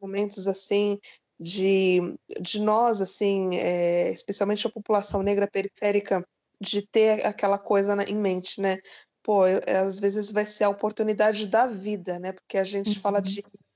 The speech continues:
Speaker 1: oportunidade, enquanto a branquitude fala de oportunidades no plural,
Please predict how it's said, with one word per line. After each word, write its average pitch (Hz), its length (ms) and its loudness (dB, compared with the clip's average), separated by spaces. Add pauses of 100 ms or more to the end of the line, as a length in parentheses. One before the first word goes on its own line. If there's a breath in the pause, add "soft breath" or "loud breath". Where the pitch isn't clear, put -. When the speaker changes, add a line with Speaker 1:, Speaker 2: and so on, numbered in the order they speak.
(140)
Speaker 1:
oportunidade, 220 1200 -2 (280)
enquanto 202 240 0
a 208 60 2
branquitude 202 580 -4
fala 214 240 0
de 214 180 -4
oportunidades 214 1200 -2
no 208 160 0
plural, 185 680 2